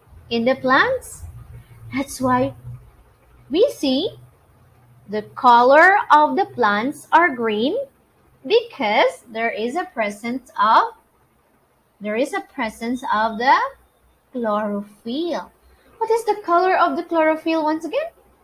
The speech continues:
Hmm, it's color green. You are right. Color green. The chlorophyll. Okay?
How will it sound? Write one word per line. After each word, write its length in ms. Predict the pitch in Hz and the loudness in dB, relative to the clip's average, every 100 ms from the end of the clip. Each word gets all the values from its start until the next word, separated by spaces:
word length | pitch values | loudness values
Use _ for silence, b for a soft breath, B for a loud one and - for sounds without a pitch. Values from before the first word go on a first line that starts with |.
| _ _ _ _ _ _ _ _ 330 | _ _ _ _ _ _ _ _ -12
Hmm, 1040 | 339 330 320 302 277 262 226 214 202 180 - _ _ _ _ - | -6 -4 -2 -2 -2 -2 -4 -6 -6 -8 -18 _ _ _ _ -6
it's 280 | 220 - - | -6 -6 -16
color 460 | - 214 202 247 | -2 2 6 4
green. 680 | 233 349 466 392 214 - 202 _ | 4 4 4 4 0 -4 -16 _
You 300 | 220 220 214 | -8 -2 0
are 220 | 208 220 208 | 4 6 8
right. 500 | 247 370 339 208 _ - _ _ _ _ | 6 4 -2 -6 _ -20 _ _ _ _
Color 640 | - 214 220 226 214 214 196 | -6 0 0 0 0 -2 -4
green. 640 | 180 196 240 320 262 - _ _ _ _ _ _ _ _ 202 | -10 -8 -6 -6 -8 -10 _ _ _ _ _ _ _ _ -4
The 140 | 330 | -4
chlorophyll. 800 | 330 277 208 180 170 - 185 - - _ _ _ _ _ 208 | 0 0 2 0 -4 -10 -12 -12 -20 _ _ _ _ _ -16
Okay? 300 | 196 - | -12 -4